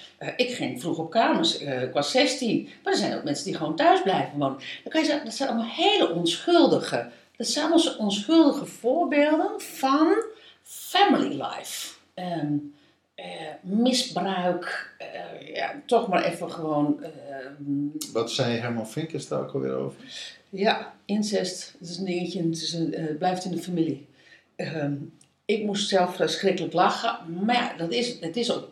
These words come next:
Speaker 1: het is ook <laughs> werkelijk zo. Maar, maar dat, dan kan je dus direct zien dat er dus in het fenomeen familie, dat daar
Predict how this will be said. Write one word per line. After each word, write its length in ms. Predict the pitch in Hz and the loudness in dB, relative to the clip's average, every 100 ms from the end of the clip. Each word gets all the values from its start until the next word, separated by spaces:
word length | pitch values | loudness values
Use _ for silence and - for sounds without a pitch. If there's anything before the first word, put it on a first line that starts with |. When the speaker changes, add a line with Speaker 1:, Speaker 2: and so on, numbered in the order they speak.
| - | -12
Speaker 1:
het 100 | - 247 | -6 -2
is 120 | - | -2
ook 160 | - - | 0 2
<laughs> 60 | |
werkelijk 360 | 190 - - - | 2 2 0 2
zo. 400 | - 202 247 311 - - - - | 4 4 2 0 -6 -12 -12 -8
Maar, 320 | 226 247 247 - 185 | 2 4 4 -2 -4
maar 300 | 202 214 214 - 165 | 0 0 -2 -10 -12
dat, 380 | 165 180 - - _ _ _ _ | 0 0 0 -10 _ _ _ _
dan 220 | - 196 | -2 -2
kan 140 | 190 247 | 4 4
je 80 | 208 | 4
dus 160 | 190 | 0
direct 440 | 185 196 269 - - | 4 6 6 4 2
zien 400 | 147 156 202 - | 4 4 2 0
dat 220 | 247 240 | -2 -2
er 120 | 156 | -6
dus 480 | 117 120 - - - _ _ _ _ _ _ | -4 -2 -2 -4 -12 _ _ _ _ _ _
in 320 | - 208 190 - | -4 -2 0 -4
het 140 | - | -10
fenomeen 600 | - 202 180 165 160 147 | -2 0 2 2 0 -4
familie, 1000 | - 147 147 190 294 403 - - 190 285 - - _ | -8 -10 -4 4 6 6 4 0 -8 -10 -12 -20 _
dat 260 | 180 170 - | -8 -8 -12
daar 280 | - - | -10 -8